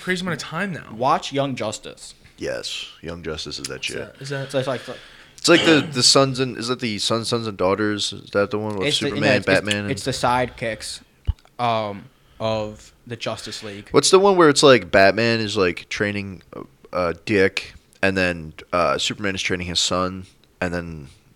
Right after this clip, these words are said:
Speaker 3: was that, that might have been, um, uh, uh, uh, uh, the, the DCeased storyline, where it's like, yeah, yeah, yeah, 'cause they're, they're,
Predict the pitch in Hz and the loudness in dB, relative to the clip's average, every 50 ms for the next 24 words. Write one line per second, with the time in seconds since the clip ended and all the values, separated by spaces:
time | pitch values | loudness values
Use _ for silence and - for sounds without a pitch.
0 | _ _ _ _ _ 104 98 123 135 139 135 123 - - - - _ _ _ - | _ _ _ _ _ -2 4 6 8 8 8 8 4 -8 -20 -20 _ _ _ 2
1 | 127 135 139 139 139 135 160 160 139 127 110 101 95 87 87 87 82 80 - - | 6 6 6 4 6 2 2 4 6 8 8 8 6 4 2 -4 -12 -14 -18 -20
2 | - 104 101 - - _ - 87 101 98 90 87 - - 95 87 85 92 - - | -20 -20 -20 -20 -12 _ 2 4 4 4 2 0 -2 -2 -2 -2 -4 -6 -2 2
3 | 98 101 92 90 85 - 90 87 82 98 92 90 85 95 95 92 87 82 87 90 | 4 4 4 2 2 -2 -4 -2 0 2 2 2 0 -2 -4 -4 -4 -6 -8 -4
4 | - - - 110 107 98 - - - - - - 92 92 87 82 82 82 82 92 | -2 -2 -2 -2 -2 -4 -4 -4 -4 -8 -4 -4 -2 -2 -2 -2 -4 -6 -6 -8
5 | 95 - - - - - - - - _ _ _ _ _ _ _ _ _ _ _ | -12 -18 -20 -20 -20 -20 -20 -20 -20 _ _ _ _ _ _ _ _ _ _ _
6 | _ _ - 120 120 113 - 135 127 117 - - - _ _ - 90 92 135 190 | _ _ 8 8 8 10 10 8 8 8 4 -6 -12 _ _ -14 -12 0 8 10
7 | 190 151 104 98 147 175 170 147 117 104 - 135 113 104 127 120 113 107 - 117 | 12 12 12 10 6 4 6 6 4 2 0 -4 -2 0 2 2 2 2 2 2
8 | 113 110 110 104 90 | 2 2 2 0 0